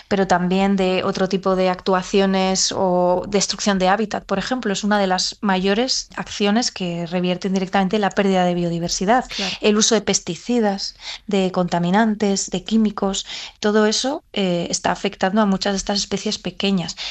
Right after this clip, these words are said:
Speaker 1: Y, por supuesto, hay que sumarle el cambio climático, que tampoco ayuda, porque si las chicharras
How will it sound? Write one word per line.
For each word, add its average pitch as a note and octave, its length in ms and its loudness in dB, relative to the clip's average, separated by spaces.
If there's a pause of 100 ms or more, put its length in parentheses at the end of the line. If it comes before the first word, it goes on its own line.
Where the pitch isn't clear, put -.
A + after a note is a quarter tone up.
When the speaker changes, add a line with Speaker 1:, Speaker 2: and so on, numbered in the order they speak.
(140)
Speaker 1:
Y, G#3+ 80 0
por G3+ 140 0
supuesto, F#3+ 460 -2
hay G3+ 60 0
que G3+ 80 -6
sumarle G3 580 2
el G3 120 -2
cambio F3 260 -2
climático, F3+ 600 -6
que - 120 -4
tampoco E3 420 -6
ayuda, F#3+ 380 -4 (200)
porque G3 240 -4
si - 160 -4
las E3+ 220 -6
chicharras F#3+ 720 -6